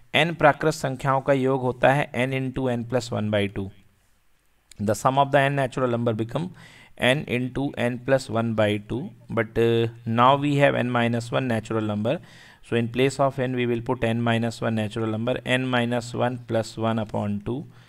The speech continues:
one one get cancelled out and answer is n minus one into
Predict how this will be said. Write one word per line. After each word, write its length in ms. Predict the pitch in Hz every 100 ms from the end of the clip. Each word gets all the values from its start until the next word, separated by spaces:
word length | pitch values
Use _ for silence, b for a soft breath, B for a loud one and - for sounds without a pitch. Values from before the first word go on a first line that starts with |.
| b b b
one 240 | 107 113
one 180 | 120 127
get 180 | 117 120
cancelled 480 | 113 110 - 117 117
out 240 | 110 110
and 160 | 113 110
answer 360 | 107 110 -
is 200 | 117 117
n 260 | 117 113 123
minus 420 | 120 110 113 -
one 260 | 117 117 110
into 300 | 104 117 107